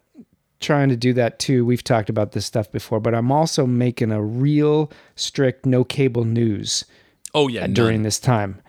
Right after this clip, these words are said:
Speaker 1: So we're, we're sitting down to watch either, uh,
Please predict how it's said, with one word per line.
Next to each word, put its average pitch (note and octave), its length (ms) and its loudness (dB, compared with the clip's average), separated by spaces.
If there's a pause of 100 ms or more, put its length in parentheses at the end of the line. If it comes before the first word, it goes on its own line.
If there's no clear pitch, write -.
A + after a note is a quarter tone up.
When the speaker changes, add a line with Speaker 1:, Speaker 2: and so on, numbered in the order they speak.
(200)
Speaker 1:
So C3 320 2
we're, D#3 360 0 (120)
we're C3+ 220 0
sitting E3 380 0
down C#3 240 2
to C3+ 80 2
watch A#2+ 400 0
either, A2+ 400 2
uh, G#2 300 -2